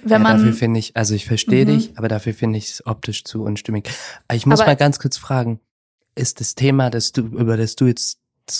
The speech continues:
Speaker 2: sprechen wolltest, wo man Sachen hinlegt?
Speaker 1: Nee, ich wollte darüber sprechen, dass es eine unterschiedliche Wahrnehmung darin gibt,
Speaker 2: Mhm.
Speaker 1: also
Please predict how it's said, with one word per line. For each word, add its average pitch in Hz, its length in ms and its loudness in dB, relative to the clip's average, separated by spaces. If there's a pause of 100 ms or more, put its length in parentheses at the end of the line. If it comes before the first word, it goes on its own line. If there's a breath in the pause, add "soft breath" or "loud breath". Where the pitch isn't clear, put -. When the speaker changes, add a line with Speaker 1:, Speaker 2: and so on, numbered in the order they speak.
(140)
Speaker 2:
sprechen 123 540 -4
wolltest, 107 560 -4 (360 soft breath)
wo 117 200 2
man 113 320 0
Sachen 117 340 -4
hinlegt? 104 400 -4
Speaker 1:
Nee, 240 240 2
ich 226 220 -2
wollte 233 240 4
darüber 220 280 4
sprechen, 240 380 4
dass 220 140 4
es 202 100 -2
eine 214 100 4
unterschiedliche 220 720 2
Wahrnehmung 220 540 4
darin 196 380 4
gibt, 214 480 2
Speaker 2:
Mhm. - 60 -4
Speaker 1:
also 208 340 4